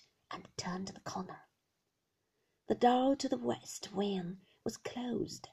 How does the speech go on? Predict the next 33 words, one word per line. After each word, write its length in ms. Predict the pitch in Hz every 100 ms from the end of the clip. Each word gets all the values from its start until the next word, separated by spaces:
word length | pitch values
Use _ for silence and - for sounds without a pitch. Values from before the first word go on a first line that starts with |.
| _ _ _ _ _ _ _ _ -
There 120 | 392
was 160 | 370
no 180 | 311 370
sound 500 | 349 - 294 330 254
of 80 | - -
anything 420 | 262 285 302 208 -
at 120 | 190
all. 460 | 202 226 208 202 208 _ _ _ _ _ _ _ -
When 140 | 339
I 140 | 330 330
came 340 | - 311 294
to 80 | 277
the 80 | - -
archway 640 | 240 240 240 247 214 220 - _ -
by 220 | 214 220
the 80 | 208
gallery 560 | - 220 214 196 190 220 _ _ -
and 140 | 208
the 200 | 214 -
staircase, 800 | - 226 226 220 220 220 - - _ _ -
I 100 | -
heard 400 | - - - 190
the 140 | 165 -
murmur 320 | 175 240 277 277
and 180 | 262 -
hum 420 | - 220 220 214
of 220 | 214 -
conversation 800 | - 190 190 - 196 - 170 - - _ _ _ - -
coming 380 | 269 269 262 240
from 280 | 240 220
the 80 | 214
dining 500 | - 196 196 190 - -
room. 240 | - -